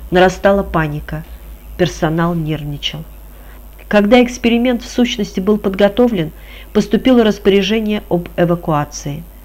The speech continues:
Ещё каких-нибудь два-три дня, и эксперимент осуществился бы. Но этих дней не было. Счёт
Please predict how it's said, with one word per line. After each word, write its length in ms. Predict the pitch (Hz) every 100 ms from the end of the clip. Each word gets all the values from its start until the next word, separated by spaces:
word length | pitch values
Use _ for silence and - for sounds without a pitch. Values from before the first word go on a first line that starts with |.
| - - - -
Ещё 320 | 175 196 262
каких-нибудь 600 | 247 220 247 240 233 220 185
два-три 380 | 208 220 185
дня, 360 | 185 190 240 240 - - - - -
и 100 | 180
эксперимент 600 | 175 - 180 180 196 208 - -
осуществился 920 | 165 - 165 180 170 - 156 143 -
бы. 200 | 151 151 170 - - - - -
Но 120 | 170
этих 380 | 165 165 165 151
дней 140 | 180
не 260 | 180 165 151
было. 320 | 151 147 151 - - - - - - - -
Счёт 400 | - - 240